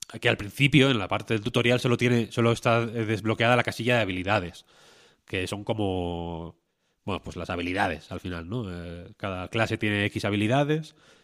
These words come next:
se pueden, eh, poner cuatro, en el uno, dos, tres, cuatro, en el caso del P C, eh, que también se desbloquean automáticamente subiendo de nivel, no tienes que gastar pun-, no,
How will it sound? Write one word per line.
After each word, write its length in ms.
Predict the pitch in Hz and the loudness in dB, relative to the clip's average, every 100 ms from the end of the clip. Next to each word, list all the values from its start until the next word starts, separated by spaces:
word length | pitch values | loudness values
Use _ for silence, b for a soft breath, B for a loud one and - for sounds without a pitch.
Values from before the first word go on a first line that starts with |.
| b | b
se 140 | - | -6
pueden, 520 | 107 104 110 101 98 107 | -2 0 0 -2 -8 -4
eh, 280 | 107 104 98 | 0 0 0
poner 400 | 107 107 113 _ _ | 0 0 -2 _ _
cuatro, 480 | - 120 - 143 160 147 110 | 2 4 4 0 -2 -12 -10
en 100 | 98 | -6
el 100 | 95 | -2
uno, 280 | 107 110 104 | 0 2 2
dos, 180 | 107 - | 0 0
tres, 240 | 110 98 | -2 -2
cuatro, 360 | - 127 - 123 | 2 0 0 -4
en 80 | |
el 60 | 95 | -2
caso 220 | 101 104 | -2 0
del 140 | 101 - | 0 0
P 100 | 107 | 0
C, 240 | 139 175 B B B B B B - | 0 -2 B B B B B B -6
eh, 540 | 113 104 98 90 87 85 87 _ _ _ _ _ _ _ - | -2 0 0 -2 -6 -10 -20 _ _ _ _ _ _ _ 0
que 140 | 120 | 0
también 280 | 98 98 107 | 0 -2 0
se 100 | 110 | 0
desbloquean 720 | 101 104 98 113 107 101 92 _ - | 0 -2 2 4 4 0 -8 _ -6
automáticamente 840 | 107 104 101 101 107 98 101 95 | -4 -2 -4 -2 0 0 -2 -2
subiendo 320 | 107 101 98 | -2 -2 -2
de 80 | 101 | -2
nivel, 420 | 98 113 139 120 | 2 6 6 6
no 120 | 104 | 2
tienes 240 | 110 104 - | 0 0 0
que 200 | 107 101 | 0 2
gastar 380 | 95 - 107 - | 0 0 -2 -2
pun-, 240 | 110 95 | -6 -4
no, 180 | 107 | -6